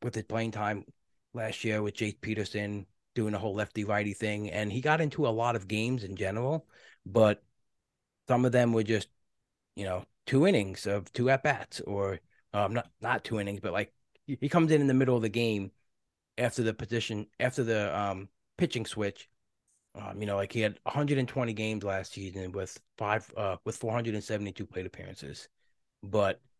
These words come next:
he's still the same player as the guy who in twenty twenty-one went twenty-three and five, you know, with seventy-seven runs and seventy-five ribbies. He's the same player. K to walk got better, actually.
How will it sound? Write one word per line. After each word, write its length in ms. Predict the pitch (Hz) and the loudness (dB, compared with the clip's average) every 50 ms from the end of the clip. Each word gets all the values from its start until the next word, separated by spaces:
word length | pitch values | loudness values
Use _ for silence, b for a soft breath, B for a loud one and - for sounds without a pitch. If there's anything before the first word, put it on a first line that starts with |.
| _ _ _ | _ _ _
he's 280 | - - 160 190 214 - | -8 -4 -2 -2 -2 -2
still 280 | - - 185 196 214 | 0 6 8 8 10
the 140 | 202 180 151 | 10 10 6
same 360 | - - 170 151 147 139 120 | 6 4 2 2 4 2 2
player 680 | - - - 110 110 113 123 135 151 170 196 196 175 - _ _ - | 0 -2 0 2 2 4 4 2 2 2 0 -2 -4 -8 _ _ 2
as 220 | 120 120 117 110 | 2 2 2 2
the 140 | 101 117 107 | -2 -4 -2
guy 500 | 92 117 113 120 120 120 120 117 113 104 | 0 0 2 2 4 4 4 4 2 0
who 200 | - 110 110 107 | -2 -4 -4 -4
in 100 | 101 98 | -4 -6
twenty 280 | - - 123 127 139 143 | -6 -6 -2 -2 -2 -2
twenty-one 680 | - 151 156 156 151 151 160 170 175 180 185 185 175 143 | -2 -2 -2 -2 0 0 -2 -2 -2 -2 -4 -4 -4 -2
went 240 | 120 117 - - | -4 -4 -4 -6
twenty-three 640 | - - 131 127 127 127 117 - - 123 120 117 113 107 | -10 -6 -4 -2 -2 -2 -2 -4 -2 0 0 2 2 0
and 140 | 101 92 | -2 -2
five, 480 | - 117 113 98 90 90 85 - - - - _ _ _ _ _ _ _ _ _ _ _ _ _ | 0 0 0 0 0 -4 -6 -6 -8 -12 -20 _ _ _ _ _ _ _ _ _ _ _ _ _
you 100 | 110 107 | -2 0
know, 160 | 104 101 101 | 2 2 2
with 160 | 98 104 101 | 0 0 -2
seventy-seven 760 | - - - 131 117 113 120 117 107 - 131 113 107 113 107 107 | -4 0 2 4 4 4 2 0 0 0 0 0 0 0 0 0
runs 260 | 110 107 107 104 92 | 0 0 -2 -2 -4
and 100 | 101 101 | -6 -6
seventy-five 680 | - - 110 101 110 107 101 - - 104 104 104 101 95 | -4 -2 -2 -2 -2 -4 -6 -4 -2 -2 0 0 -2 -2
ribbies. 760 | 101 101 95 101 101 98 92 - - - - - - - - | -6 -8 -4 -4 -4 -4 -4 -6 -12 -12 -14 -14 -14 -16 -16
He's 340 | - - 147 156 165 147 - | -10 -6 -4 -2 -2 -4 -2
the 160 | - 165 143 | -2 -2 -2
same 400 | - - - 151 139 135 135 127 | -2 -2 0 0 2 2 0 0
player. 440 | - - 127 117 104 98 87 90 - - _ _ _ _ _ _ _ _ _ _ _ _ _ _ _ _ - | -2 -2 -2 -2 0 -2 -4 -6 -12 -16 _ _ _ _ _ _ _ _ _ _ _ _ _ _ _ _ -2
K 160 | 139 135 135 | 2 4 4
to 80 | 131 120 | 6 4
walk 460 | 113 117 123 127 120 - - - - - - _ - 110 | 4 4 4 4 2 2 -4 -12 -20 -20 -20 _ -6 -2
got 260 | 117 107 - - 87 | -2 -2 -2 -2 -4
better, 280 | 95 113 113 113 104 | -2 0 0 0 0
actually. 580 | 98 95 98 95 - - 98 85 95 104 104 | 0 0 -2 -4 -6 -8 -6 -6 -6 -6 -8